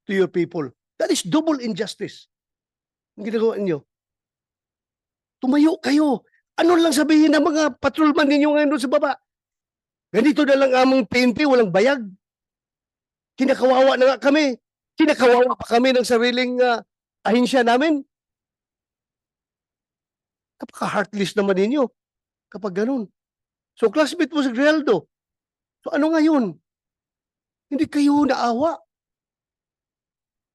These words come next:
Like, then, uh,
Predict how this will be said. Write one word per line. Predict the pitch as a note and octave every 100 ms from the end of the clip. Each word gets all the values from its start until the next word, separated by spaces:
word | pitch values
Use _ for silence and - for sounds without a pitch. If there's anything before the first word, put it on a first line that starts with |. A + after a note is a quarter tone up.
| _ _ _ _ _ _ _ _ _ _ _ _ _ _ _ _ _ _ _ _ _ _ _ _ _ _ _ _ _ -
Like, | F#4+ G#4 G4+ - _ _ _ _ _
then, | F3+ D4
uh, | C#4